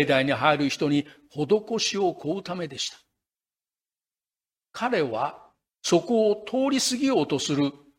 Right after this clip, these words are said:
ペトロとヨハネの二人の人たちにも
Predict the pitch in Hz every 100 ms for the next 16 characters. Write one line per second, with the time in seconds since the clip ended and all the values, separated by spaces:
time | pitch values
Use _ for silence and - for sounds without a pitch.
0 | _ _ _ 214 254 - 143 120 - _
1 | _ _ _ _ _ _ _ 175 165 -
2 | - 147 175 226 220 139 120 107 - -
3 | 214 240 185 123 - 156 127 - 151 147
4 | 117